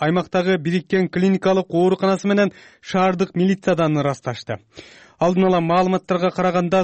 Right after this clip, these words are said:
судья сол колунун күрөө тамырын кескен. Учурда абалы орточо оор деп бааланууда.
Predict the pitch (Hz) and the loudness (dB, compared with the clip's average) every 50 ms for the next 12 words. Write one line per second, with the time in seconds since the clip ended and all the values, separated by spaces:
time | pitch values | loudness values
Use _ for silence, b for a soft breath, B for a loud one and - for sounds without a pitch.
0 | - - - 175 175 156 185 185 180 - - 175 180 165 - 170 180 180 175 180 | -2 -2 -6 -4 -2 0 0 0 0 0 -2 -2 -2 -2 0 0 0 0 2 2
1 | 185 185 175 139 131 156 175 185 185 185 190 185 190 185 185 180 165 151 139 - | 2 2 0 0 -2 0 2 2 2 2 0 0 0 0 0 0 -2 -2 -4 -6
2 | - 120 98 - _ _ - 135 - 165 147 160 175 156 160 156 165 165 170 180 | -8 -12 -12 -14 _ _ -14 -10 -8 -4 -2 -2 0 0 0 0 0 2 0 0
3 | - - 151 165 160 - 180 165 - - 185 160 - - 147 156 170 175 175 156 | 0 -2 -2 -2 -2 -2 -4 -4 -2 -2 -2 -2 -2 -2 0 0 2 0 0 0
4 | 175 160 - - 156 147 143 139 135 127 123 120 113 110 98 | -2 -2 -2 -2 -2 0 0 0 0 -2 -2 -4 -6 -8 -10